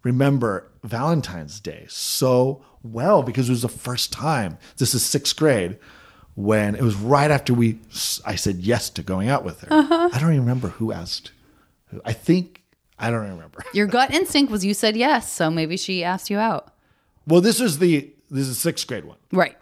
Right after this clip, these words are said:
Speaker 1: Yeah, yeah, yeah. So, but I remember, yeah, uh, um, Valentine's Day where she made me this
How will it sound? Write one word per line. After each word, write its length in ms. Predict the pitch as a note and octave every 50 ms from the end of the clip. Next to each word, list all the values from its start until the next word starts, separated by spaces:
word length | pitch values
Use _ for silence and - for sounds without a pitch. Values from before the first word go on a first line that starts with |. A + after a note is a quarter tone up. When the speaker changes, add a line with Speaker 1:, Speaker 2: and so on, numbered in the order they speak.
| _ _
Speaker 1:
Yeah, 180 | - D#3 C3 G#2+
yeah, 160 | A2+ G#2+ - - -
yeah. 140 | A2+ G2+ - - - - - - - - - -
So, 640 | - - - E3 D#3+ D#3 D3+ D3 C#3+ C#3+ - - - - _ - - _ _ _
but 160 | - E3 E3 F#3
I 40 |
remember, 840 | G3 G3 F#3+ F3+ F3+ F3+ G3 G#3+ A3+ G#3+ F3+ E3+ E3 D#3+ D#3 D3 - - _ -
yeah, 480 | B2 C#3 F3 F#3 F#3+ F3+ D#3 C3 - -
uh, 260 | - C3 C#3 - - - - - - - _ _ _ - - - - - - - C3
um, 420 | B2+ B2+ B2 A#2+ A2 G#2 F#2 E2+ - _ _ _ _ _ _ _ _ - - - _ _ _ _ _
Valentine's 540 | - F3 G#3 B3 A#3 D#3 D3+ C3 B2+ A2 F#2
Day 480 | - - A2+ G2+ G2 G2 G2 G2+ G#2+ A2 _ _ _ _ _ _ _ _
where 140 | - A#2 A2+
she 240 | A2 - - C3 B2
made 300 | B2 B2 B2 C3+ C#3+ C#3+
me 200 | C#3 C3 C3 C3
this 400 | B2+ B2+ B2 - - - - -